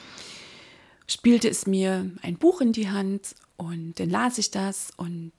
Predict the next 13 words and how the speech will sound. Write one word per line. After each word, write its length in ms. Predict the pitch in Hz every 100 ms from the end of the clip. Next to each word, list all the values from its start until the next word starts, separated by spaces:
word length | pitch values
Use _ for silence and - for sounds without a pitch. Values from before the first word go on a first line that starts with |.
| -
sprach 340 | - - 185 -
dann 220 | - 175
auch 320 | 175 185 - _ _ _ - _ _ _
mit 160 | 208 -
einer 120 | 180
sehr 200 | 175 190
engen 180 | - 180
Bekannten 640 | 175 - 208 190 - 185 180
drüber. 500 | - 175 190 185 190 - - - - - - _ -
Und 380 | 175 175 170 - -
ich 180 | - -
hörte 240 | 247 240
diese 760 | - 196 202 - 196 196 196